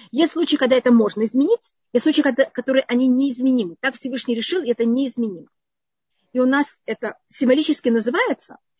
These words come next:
если это решение подписано кровью, это неизменимо. Кровь невозможно стереть. Если это подписано глиной, это можно изменить. Потому что глину можно, как вы знаете, взять и раскрошить.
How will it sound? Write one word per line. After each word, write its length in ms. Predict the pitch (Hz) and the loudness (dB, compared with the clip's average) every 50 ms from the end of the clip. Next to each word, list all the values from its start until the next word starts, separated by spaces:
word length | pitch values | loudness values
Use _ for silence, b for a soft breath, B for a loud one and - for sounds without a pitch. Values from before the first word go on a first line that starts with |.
| _ _ _ | _ _ _
если 320 | 214 269 339 302 - 277 254 | -2 0 2 2 4 2 2
это 140 | - 254 | 2 2
решение 440 | 240 226 226 - 285 269 247 233 214 | -2 -2 -2 0 2 2 2 2 0
подписано 520 | - 214 220 - - 226 220 - 196 190 196 | -2 -4 -8 -8 -8 -10 -10 -8 -10 -12 -8
кровью, 400 | - - 320 427 466 - 480 523 - _ _ _ _ | -4 -2 0 0 0 0 -2 -4 -6 _ _ _ _
это 160 | - 254 - | -8 -4 0
неизменимо. 580 | 262 262 269 269 247 226 240 233 196 170 - - _ _ _ _ _ _ _ _ _ - | 0 2 2 2 2 0 -2 -4 -4 -6 -10 -16 _ _ _ _ _ _ _ _ _ -8
Кровь 240 | - 277 311 - | -6 -4 -4 -4
невозможно 520 | - 262 254 254 - 247 254 269 233 240 240 | -4 -4 -4 -2 -2 -2 -2 -2 -2 -4 -6
стереть. 500 | - - - - - - _ _ _ _ _ _ _ _ _ _ _ _ _ _ _ - | -8 -10 -18 -20 -20 -20 _ _ _ _ _ _ _ _ _ _ _ _ _ _ _ -4
Если 200 | 247 302 294 320 | -2 -2 0 0
это 100 | - 302 | 0 0
подписано 560 | - 269 269 _ - 269 - - 247 233 214 - _ _ - | 0 -2 -4 _ -6 -8 -4 -2 -2 -2 -4 -4 _ _ -14
глиной, 480 | 190 196 262 370 494 427 214 - - _ _ _ _ _ - | -10 -4 0 0 0 0 -2 -6 -10 _ _ _ _ _ -10
это 160 | 262 - 269 | -6 -2 0
можно 300 | 254 277 294 - 269 269 | 0 0 0 0 -2 -2
изменить. 480 | 240 220 247 262 240 190 - _ _ _ _ _ _ | -2 -2 0 0 0 -2 -4 _ _ _ _ _ _
Потому 100 | - 240 226 | -6 -4 -2
что 100 | - 254 | -2 -2
глину 260 | 226 302 320 311 285 | 0 0 0 2 2
можно, 260 | 262 262 240 - 247 | 0 0 -2 -4 -6
как 160 | - 240 226 - | -6 -6 -8 -6
вы 80 | 233 | -6
знаете, 340 | 214 240 262 277 262 - 208 | -6 -4 -4 -6 -6 -8 -12
взять 360 | 196 190 233 254 269 - - - | -10 -8 -6 -6 -6 -8 -10 -8
и 60 | 226 | -6
раскрошить. 640 | 214 214 - - - 220 - - - _ - - _ | -6 -6 -8 -12 -12 -8 -8 -8 -10 _ -18 -20 _